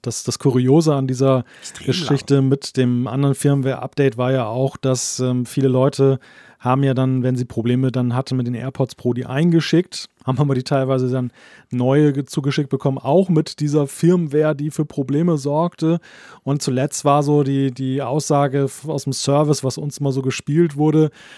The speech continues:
Speaker 1: ähm, da kommt demnächst was, also wir tauschen sie jetzt gar nicht mehr, neue Software ist im, im Kommen. Und das hat aber dann doch noch eine ganze Weile gedauert.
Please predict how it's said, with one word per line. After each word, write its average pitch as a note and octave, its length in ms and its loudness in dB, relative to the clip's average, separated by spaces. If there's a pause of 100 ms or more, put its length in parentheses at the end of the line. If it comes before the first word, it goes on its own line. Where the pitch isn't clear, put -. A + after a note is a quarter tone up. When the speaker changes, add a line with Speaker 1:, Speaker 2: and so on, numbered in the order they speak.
(120)
Speaker 1:
ähm, C#3 420 0 (140)
da C#3+ 260 -6
kommt D3 320 0
demnächst C#3 360 0
was, C#3 200 0
also B2 140 -2
wir C3 80 0
tauschen C#3 360 0
sie B2+ 80 0
jetzt C#3 160 0
gar C#3 160 -4
nicht C3+ 160 -6
mehr, C3+ 380 -2 (140)
neue C3+ 240 -2
Software C#3 400 -4
ist C3 180 -10
im, B2 300 -10
im C3+ 100 -12
Kommen. D3+ 360 2
Und C3 80 0
das C3+ 140 -2
hat D#3 140 -2
aber D3+ 140 0
dann C#3 180 2
doch D3+ 160 2
noch E3+ 60 6
eine C#3 120 4
ganze C#3+ 320 0
Weile C#3+ 220 2
gedauert. C#3 480 4